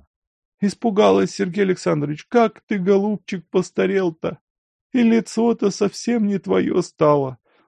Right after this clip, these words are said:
Уж извини меня, старуху, болтаю, что на ум взбредёт».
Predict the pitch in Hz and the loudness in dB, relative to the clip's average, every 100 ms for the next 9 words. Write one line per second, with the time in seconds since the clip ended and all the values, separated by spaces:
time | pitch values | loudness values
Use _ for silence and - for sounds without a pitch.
0 | - 254 254 233 233 240 233 226 202 175 | 0 0 2 0 2 2 4 2 0 -2
1 | 165 - 185 190 - 165 156 220 208 156 | -2 0 0 0 -4 -6 0 2 2 2
2 | 226 262 214 185 - - 302 247 269 180 | -2 0 -2 -6 -8 -4 -2 0 2 4
3 | 180 151 139 156 151 151 156 - | 2 0 0 0 2 0 -2 -4